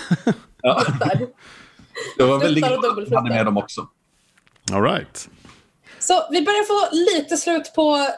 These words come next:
Speaker 3: tid. Är det någonting mer som du vill säga om det här som vi inte har ställt några ledande frågor om, Christer?
Speaker 2: <laughs> Ehm, alltså, det här är en så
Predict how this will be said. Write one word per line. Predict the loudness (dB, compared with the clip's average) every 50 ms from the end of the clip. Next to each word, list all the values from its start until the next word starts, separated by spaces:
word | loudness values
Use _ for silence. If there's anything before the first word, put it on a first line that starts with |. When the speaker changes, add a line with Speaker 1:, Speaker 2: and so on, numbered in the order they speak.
| -10 -8 0 2 2 4 4 4
Speaker 3:
tid. | 0 2 2 0
Är | 0 0 0
det | 0
någonting | 0 0 0 0 0 0 0 2
mer | 2 0 0 -2
som | -2 -2 -4
du | -2 -2
vill | -2 -4 -4
säga | -2 0 0 2
om | 2 2
det | 0
här | 0 0
som | 0 -2 0
vi | 0 0
inte | 0 2 2
har | 0 0
ställt | 0 0 0 -2 0 0 0
några | 0 0
ledande | 0 0 0 0 0 0 0 0 -2 -2
frågor | 0 0 2 2 2 2 0 0
om, | 0 0 0 0
Christer? | 0 -2 -2 -2 -2 -2 -2 -2
Speaker 2:
<laughs> | 0 0 0 -2 -2 -2 -4 -4 -4 -4 -12 -20 -20 -20 -20 -20 -18 -12 -4 0 0 0 0 -2 -14 -18 -18 -20 -20 -20 -20 -20 _ _ _ _ _ _ 0
Ehm, | 2 4 4 4 4 2 0 -2 -6 -12 -14 -14 -18 -18 -20 -20 -20 -20 -20 -20 -18 -12
alltså, | -8 -6 -4 -2 0
det | 2 2
här | 4 4 4 2 2 2 0 0
är | 2 2 2
en | 2 2 2 2 0 0
så | -2 0 0 0 2 2 0 -2 -4